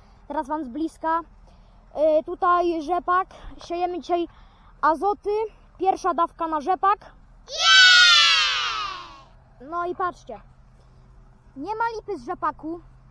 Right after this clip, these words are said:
Speaker 1: E, tutaj na początku był jęczmień browarny. I powiem wam, że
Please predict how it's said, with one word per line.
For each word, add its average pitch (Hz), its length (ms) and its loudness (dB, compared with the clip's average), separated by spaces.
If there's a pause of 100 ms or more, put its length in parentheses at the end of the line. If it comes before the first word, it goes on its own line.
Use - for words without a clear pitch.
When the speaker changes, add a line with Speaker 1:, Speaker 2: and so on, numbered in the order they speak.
(1200)
Speaker 1:
E, 302 300 -8
tutaj 392 280 -6
na 381 100 -6
początku 370 680 -8 (280)
był 370 420 -6 (680)
jęczmień 381 640 -6
browarny. 254 680 -6 (1500)
I 302 80 -16
powiem 539 260 -4
wam, 571 180 -4
że 523 60 -10